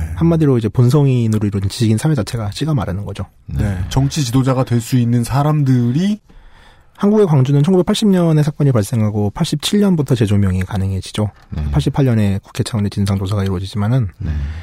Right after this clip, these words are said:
Speaker 1: 이 이이팔 사건은 천구백팔십 년대까지 언급 자체가 금기시돼요.
Speaker 3: 어.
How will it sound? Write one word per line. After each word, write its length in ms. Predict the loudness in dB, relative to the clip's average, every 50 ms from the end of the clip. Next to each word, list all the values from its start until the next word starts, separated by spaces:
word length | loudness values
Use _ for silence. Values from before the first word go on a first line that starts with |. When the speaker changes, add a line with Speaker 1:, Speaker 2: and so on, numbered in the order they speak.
| -16 -20 -12 _
Speaker 1:
이 220 | 0 2 4 4 4
이이팔 240 | 4 4 2 2 0
사건은 540 | 0 0 0 0 2 2 2 2 2 2
천구백팔십 500 | 2 2 2 2 2 2 0 -2 0 2
년대까지 420 | 2 2 2 0 0 -2 -2 -2 0
언급 220 | 0 2 2 2
자체가 320 | 0 -2 -4 -2 -4 -4 -2
금기시돼요. 580 | -2 -2 -2 -2 -4 -6 -8 -6 -6 -6 -8 -8 _ _ _ -12
Speaker 3:
어. 400 | -10 -10 -8 -10 -10 -12 -14 -16